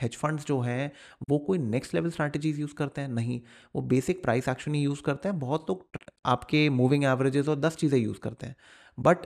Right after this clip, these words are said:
उनका गेम बड़ा सिंपल होता है। उनके पास इन्वेंटेड स्ट्रैटेजीज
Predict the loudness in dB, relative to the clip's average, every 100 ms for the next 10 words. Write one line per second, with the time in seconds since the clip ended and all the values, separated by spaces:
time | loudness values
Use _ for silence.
0 | -8 -4 -2 -2 0 0 2 0 0 -2
1 | 0 0 0 0 0 -2 -6 _ -20 _
2 | -2 -2 0 -2 0 0 2 -2 -8 _
3 | _ _ _ _ _ _ -4 0 2 2
4 | 2 2 2 2 2 2 0 -6 _ _
5 | -20 -2 4 4 2 0 2 2 0